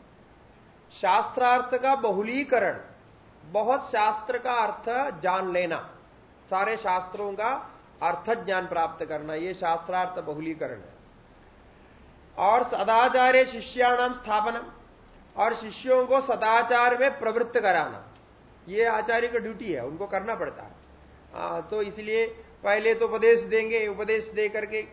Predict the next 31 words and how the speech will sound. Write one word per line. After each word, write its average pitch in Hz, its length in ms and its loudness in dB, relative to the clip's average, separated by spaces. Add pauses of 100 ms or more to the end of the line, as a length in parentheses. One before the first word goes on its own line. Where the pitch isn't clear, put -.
(140)
नहीं 202 220 0
हुआ, 208 260 4 (580)
फिर 208 140 0
उसके 208 240 -4
ऊपर 220 580 -2 (720)
दंड 208 280 2
भी 220 140 -6
दे 202 160 0
सकता 175 320 -8
है, 120 120 -12 (200)
तो 180 260 -4
साम, 190 500 0
दान, 180 320 2
दंड 175 420 -2 (140)
सब 180 280 -8
देंगे। 160 240 -8 (420)
पहले 185 180 0
उपदेश 202 340 0
देंगे 214 400 -2 (400)
तो 202 120 -6
सामान्य 196 540 -2
प्रेम 196 360 -2
से 196 300 -8 (480)
"आप - 280 0
करिए, 196 460 0
अच्छा 190 460 -2
है" 180 220 -2
इत्यादि 180 380 -4
करके 175 260 -6
उपदेश 170 320 -6
देंगे। 143 340 -8